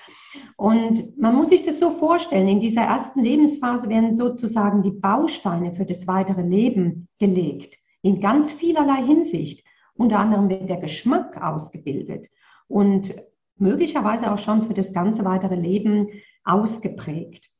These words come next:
Es bildet sich nämlich schon in der Schwangerschaft der Geschmack aus, nämlich über Anteile der Ernährung der Mutter, die in das Fruchtwasser übergehen. Ja, also der Fet schluckt ja dieses Fruchtwasser im Mutterleib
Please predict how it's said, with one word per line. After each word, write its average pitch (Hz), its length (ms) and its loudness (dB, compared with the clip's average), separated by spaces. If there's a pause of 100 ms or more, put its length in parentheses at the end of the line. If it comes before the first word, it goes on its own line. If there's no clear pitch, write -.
(240)
Es - 140 -20
bildet 262 320 -4
sich 240 180 -4
nämlich 226 360 0
schon 214 200 0
in 190 160 2
der 190 120 -2
Schwangerschaft 196 960 -4 (460)
der 170 80 -2
Geschmack 160 560 -4
aus, 170 380 -4
nämlich 220 340 0
über 202 600 -2 (120)
Anteile 214 880 2
der 196 120 -2
Ernährung 180 580 0
der 185 100 2
Mutter, 180 480 0
die 226 160 0
in 285 140 2
das 294 200 -4
Fruchtwasser 190 800 -4
übergehen. 151 800 -8 (680)
Ja, 214 240 -2
also 214 240 0
der 202 160 2
Fet - 640 -2
schluckt - 540 -4
ja 180 120 2
dieses 180 360 -4
Fruchtwasser - 800 -4
im 170 140 0
Mutterleib 165 800 -4